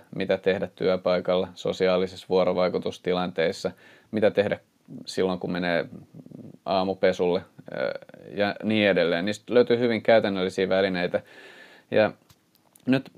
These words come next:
tä-, tässä kohtaa tämä vastaus kuulostaa siltä, että mä haluan antaa jotain osvittaa jollekin joogan polulla ensimmäisiä askeleitaan ottavalle henkilölle. Mut samaan aikaan nämä aika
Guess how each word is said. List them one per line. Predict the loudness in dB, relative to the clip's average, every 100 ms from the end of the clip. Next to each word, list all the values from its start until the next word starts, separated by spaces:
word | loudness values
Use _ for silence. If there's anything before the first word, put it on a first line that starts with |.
| -2
tä-, | 2 2 0 4
tässä | 4 4
kohtaa | 0 4 4
tämä | 4 4
vastaus | 4 4 2 2
kuulostaa | 2 2 2 0 2
siltä, | 2 2 2
että | 2
mä | 0
haluan | 0 0 -2 -8 -18 -20 -20 _ _
antaa | -6 2 4
jotain | 4 4 4
osvittaa | 4 2 -2 0 2
jollekin | 4 2 0 0 0 -2 -20 _ -20 -20 -20 -20 -18 -18 -20 _ _ _ -20 -20 -14
joogan | 0 4 4 2 -4 -6 -16 -20 -20 -20 _ -20 -20 _ _ _ -20 -20 -20 -20 -20 -20 -20 _
polulla | 6 8 6 4
ensimmäisiä | 0 -2 -2 -2 2 2 2
askeleitaan | 2 0 0 -2 -4 -4
ottavalle | -2 0 2 0
henkilölle. | -2 -4 0 2 2 0 -8 -20 -20 -20 -10
Mut | -4
samaan | 0 2 2
aikaan | 0 -2
nämä | -2
aika | 0 -2